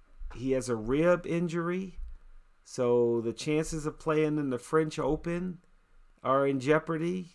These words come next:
Luckily, that's a couple months away, so he's got some time. Um, but he's got a stress fracture in one of his left ribs that he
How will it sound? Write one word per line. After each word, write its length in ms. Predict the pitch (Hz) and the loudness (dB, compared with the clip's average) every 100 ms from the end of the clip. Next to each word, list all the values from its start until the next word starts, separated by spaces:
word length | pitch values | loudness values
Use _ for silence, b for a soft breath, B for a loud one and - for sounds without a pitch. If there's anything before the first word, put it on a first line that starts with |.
| - | -8
Luckily, 440 | 123 135 - 156 | 0 0 0 0
that's 280 | 151 151 147 | 2 0 -2
a 60 | 143 | -4
couple 320 | 160 156 160 | -2 0 0
months 320 | 151 151 147 | 0 -2 -2
away, 340 | 139 127 147 156 | -4 -2 0 -2
so 200 | - 143 | -2 -4
he's 140 | 135 | -2
got 240 | - 147 151 | -2 -2 -2
some 200 | 143 127 | -6 -6
time. 640 | 143 147 135 110 113 135 - - - - - - - _ _ - - | -2 0 0 -2 -6 -10 -16 -20 -18 -18 -20 -20 -20 _ _ -20 -18
Um, 840 | 120 120 120 117 113 113 110 113 - - | -10 -8 -6 -6 -8 -8 -10 -12 -16 -12
but 220 | - 131 127 | -4 -4 -4
he's 200 | 147 143 | -8 0
got 220 | 160 131 | 2 2
a 60 | |
stress 460 | 127 - 156 160 - | 0 -2 0 -2 -4
fracture 600 | - 151 156 - 180 170 | -4 -2 -2 -4 -6 -6
in 240 | - 120 123 | -6 -4 -2
one 140 | 131 | -2
of 120 | 139 | -2
his 200 | 123 120 | -4 -4
left 420 | 120 127 139 - - b b b b | -2 -2 -2 -8 -20 b b b b
ribs 580 | 110 135 156 160 160 - | 0 6 8 8 4 -2
that 280 | 127 123 - | -4 -4 -6
he 680 | - 135 135 131 127 123 | -8 -4 -2 -2 -4 -6